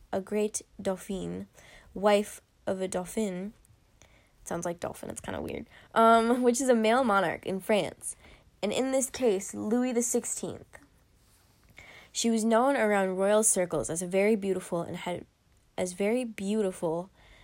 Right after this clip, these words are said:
and had very little flaws, but those flaws still had to be corrected. She had learned how to walk as a French royal, how to speak French, and how to act as a future French queen.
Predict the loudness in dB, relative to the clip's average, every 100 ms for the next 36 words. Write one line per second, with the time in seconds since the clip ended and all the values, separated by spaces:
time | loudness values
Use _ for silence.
0 | -20 _ -8 -6 -2 -2 -2 2 2 4
1 | 0 0 0 0 0 0 2 0 -4 -6
2 | -6 0 0 0 0 -4 -2 -4 -4 -6
3 | -6 -10 -8 -12 -10 -6 -6 -6 -8 -8
4 | -10 -16 -20 -20 -8 0 2 2 2 0
5 | -2 -4 -6 -4 -2 -2 -2 -10 -12 -10
6 | -8 -8 -8 -8 -6 -4 -4 -4 -4 -2
7 | -2 -2 -4 -6 -4 -4 -2 -4 -10 -12
8 | -18 -16 -12 -2 -2 0 0 -2 -4 -6
9 | -4 -4 -4 -4 -4 -8 -6 -8 -8 -10
10 | -10 -10 -10